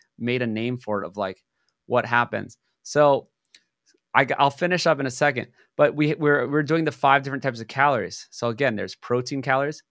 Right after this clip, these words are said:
energy calories, nutrient calories, non-calories, right? Fiber and water, which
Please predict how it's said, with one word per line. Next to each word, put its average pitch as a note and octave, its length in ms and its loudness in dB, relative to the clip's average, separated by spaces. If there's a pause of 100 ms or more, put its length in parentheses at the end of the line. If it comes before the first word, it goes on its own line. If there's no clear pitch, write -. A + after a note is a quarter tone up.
(560)
energy B2 400 -2
calories, B2+ 500 -2 (280)
nutrient C#3 560 -2
calories, B2 520 -2 (280)
non-calories, C3 1200 0 (160)
right? C3+ 340 0
Fiber B2 260 2
and A#2 140 -4
water, A2+ 440 0 (220)
which - 320 -6